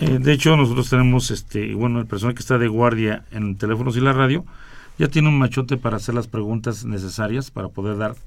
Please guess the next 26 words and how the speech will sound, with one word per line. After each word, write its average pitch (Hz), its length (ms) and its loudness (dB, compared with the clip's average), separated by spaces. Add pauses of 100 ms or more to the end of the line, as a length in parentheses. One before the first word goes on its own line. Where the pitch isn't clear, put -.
(280)
el 101 180 -6
servicio 101 400 -6
oportuno 120 580 -4 (400)
y 101 120 -6
eficiente, 95 600 -8
¿no? 156 240 -4 (540)
Eh, 110 460 -2
sí, 139 260 0
es 139 80 0
muy, 139 240 4
a 139 40 6
veces 123 200 2
muy 127 140 0
complicado 123 760 0 (140)
cuando 113 260 0
nos 110 200 -4
llaman 131 460 2 (460)
de 110 160 -2
Ciudad 123 260 4
Nezahualcóyotl 110 1000 0 (320)
para 117 160 0
la 113 40 2
atención 110 400 -2
de 117 80 -2
una 113 100 -2
emergencia. 101 520 -6